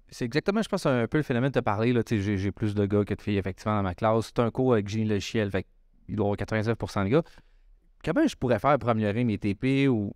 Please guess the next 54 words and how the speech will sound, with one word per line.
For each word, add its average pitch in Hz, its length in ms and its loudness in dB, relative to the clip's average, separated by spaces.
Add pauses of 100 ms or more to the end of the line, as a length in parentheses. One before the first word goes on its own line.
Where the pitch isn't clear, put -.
des 101 160 -2
trucs 139 340 -2
pour 104 360 -4
que - 80 -14
ce 101 60 -4
soit - 120 -6
plus 110 180 -4
inclusif ? 113 640 -2
Parce 101 120 0
que 98 60 -2
j'ai 113 60 2
l'impression 110 360 -2
souvent, 123 240 -2
effectivement, 113 400 -2
de - 20 -4
parler 110 200 0
à - 20 0
un - 20 0
boys 101 160 0
club, 135 300 0
puis 104 160 -4
moi, 110 240 0
c'est - 100 -8
ça 107 160 -6
ma 107 120 -2
réalité, 101 440 -2
fait 104 140 -2
que - 60 -14 (280)
je 95 220 -4
sais - 180 -8
pas 120 340 0
comment 107 440 0
parler 101 260 -2
différemment 107 420 -2
pour 110 120 0
l'instant, 107 260 0
mais 151 80 0
qu'est-ce - 260 -4
qui - 120 -14
pourrait 120 240 0
être 170 100 -6
pertinent 127 420 -4
dans... 117 140 0 (340)
Parce 135 140 -2
que - 60 0
là, 170 40 6
je - 60 -2
fais 151 140 0
une 139 60 2
application, 151 800 -2
un 117 140 2
cas 123 240 0
X, 180 400 0
mais 117 260 2